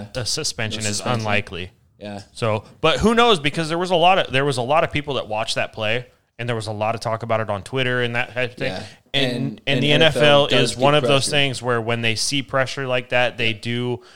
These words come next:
Speaker 2: they do adjust what they were originally thinking.
Speaker 1: And it might just be something where now all of a sudden, if he steps out of line again, now they hit him for one,
Speaker 2: Yeah.
Speaker 1: one, uh,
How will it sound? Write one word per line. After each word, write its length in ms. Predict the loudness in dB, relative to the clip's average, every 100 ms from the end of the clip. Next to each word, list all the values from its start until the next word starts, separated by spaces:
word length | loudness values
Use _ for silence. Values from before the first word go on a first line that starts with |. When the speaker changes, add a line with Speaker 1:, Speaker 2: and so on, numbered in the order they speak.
| -8
Speaker 2:
they 100 | -2
do 180 | -2 0
adjust 500 | -2 -2 0 0 0
what 160 | -4 -2
they 80 | -2
were 260 | -2 -4
originally 500 | 0 0 -2 -4 -4
thinking. 520 | -4 -4 -4 -6 -14 -12
Speaker 1:
And 140 | -8
it 100 | -8
might 220 | -6 -10 -10
just 240 | -12 -8
be 100 | -8
something 400 | -6 -6 -6 -8
where 160 | -6 -8
now 300 | -8 -8 -6
all 160 | -6
of 60 | -6
a 20 |
sudden, 260 | -6 -6 -8
if 80 |
he 80 | -8
steps 360 | -6 -4 -4 -6
out 100 | -8
of 60 |
line 200 | -8 -8
again, 640 | -12 -16 -12 -10 -10 -12 -14
now 300 | -14 -8 -6
they 160 | -4 -6
hit 160 | -8 -10
him 80 |
for 140 | -8 -10
one, 260 | -8 -10 -10
Speaker 2:
Yeah. 220 | -12 -12
Speaker 1:
one, 320 | -12 -12 -14 -14
uh, 160 | -16